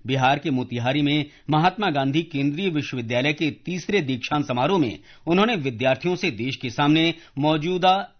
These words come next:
चुनौतियों का सामना करने के लिए ज्ञान का उपयोग करने का आग्रह किया। रेल मंत्री अश्विनी वैष्णव ने कहा है कि रेलवे देश में कनेक्टिविटी को बदल रहा है। सोशल मीडिया पोस्ट में श्री वैष्णव ने पिछले वित्तीय वर्ष में रेलवे की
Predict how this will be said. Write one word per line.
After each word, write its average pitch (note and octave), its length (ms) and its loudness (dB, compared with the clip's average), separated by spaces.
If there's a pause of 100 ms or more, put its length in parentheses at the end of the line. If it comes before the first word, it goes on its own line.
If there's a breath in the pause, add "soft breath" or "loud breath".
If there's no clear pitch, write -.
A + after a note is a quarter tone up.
(160)
चुनौतियों E3+ 400 -2
का E3 120 -2
सामना C#3+ 340 0
करने C3+ 300 -2
के E3 140 -2
लिए E3+ 300 2 (240 loud breath)
ज्ञान D#3+ 360 2
का G#3 120 -2
उपयोग D3+ 360 -2
करने E3+ 260 0
का C3+ 120 -2
आग्रह B2 440 -2
किया। C#3 400 2 (240)
रेल A#3+ 220 4
मंत्री C#4 320 2
अश्विनी B3 320 2
वैष्णव F3 360 -2
ने A3+ 120 -2
कहा E3 260 0
है A3 160 -4
कि D#3+ 160 -6
रेलवे D#3+ 360 -2
देश C3+ 320 -4
में F#3 220 2 (300 loud breath)
कनेक्टिविटी G3 600 0
को F3+ 160 -2
बदल C#3 300 0
रहा C3 220 2
है। C#3+ 180 0 (260)
सोशल D3 240 -2
मीडिया C#3 280 2
पोस्ट C#3+ 340 -6
में F3 200 0 (240 loud breath)
श्री G#3 200 -2
वैष्णव C#3+ 400 0
ने G3 160 2 (180)
पिछले G#3 280 0
वित्तीय D3+ 320 0
वर्ष C#3+ 280 -2
में F#3+ 160 -2
रेलवे D3 320 0
की F3 280 -2